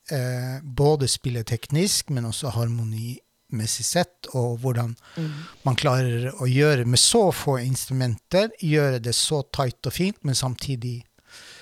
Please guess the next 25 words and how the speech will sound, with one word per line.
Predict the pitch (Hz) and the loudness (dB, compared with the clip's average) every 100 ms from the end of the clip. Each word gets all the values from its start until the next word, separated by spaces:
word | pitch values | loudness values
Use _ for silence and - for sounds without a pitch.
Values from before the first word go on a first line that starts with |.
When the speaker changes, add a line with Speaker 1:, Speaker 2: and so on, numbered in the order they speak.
| - _ _ | -20 _ _
Speaker 1:
åpent | 156 135 - 104 113 - | 2 2 -2 -4 -4 -2
som | 131 117 | 0 0
et, | 117 - _ - | -2 -6 _ -12
eh, | 147 131 127 123 123 143 | -8 -8 -6 -6 -8 -6
som | - 131 | -4 0
en | 196 | 2
Speaker 2:
Mm. | 185 | 4
Speaker 1:
blomstereng, | 131 127 - 117 113 110 | 6 6 2 0 0 -2
for | - 123 | -2 -2
å | 117 | 0
si | |
det | 120 123 | 0 2
sånn. | 127 123 - _ - - - - 208 | 0 -2 -8 _ -20 -20 -18 -4 2
Speaker 2:
Mm. | 196 175 240 - - | 4 4 0 -4 -2
Speaker 1:
Men | - 160 | 4 8
det | 190 269 | 8 10
som | - 226 - | 8 6 6
kanskje | 196 175 - 175 151 - _ _ _ - | 6 6 4 2 0 -6 _ _ _ 2
jeg | 269 | 4
opplever | 151 117 117 131 120 120 | 4 0 -2 -2 0 -2
så | - | -2
sterkt, | 120 - 123 - - 156 | -2 -2 -4 -4 -12 -6
det | 120 165 170 - | 0 2 0 -2
er | 151 135 127 | 2 2 2
harmonisammensetning. | - 131 127 135 135 143 180 143 - 110 98 104 - 104 - 160 143 | 0 2 4 4 4 4 2 2 2 0 -2 -4 -2 -4 -4 -10 -12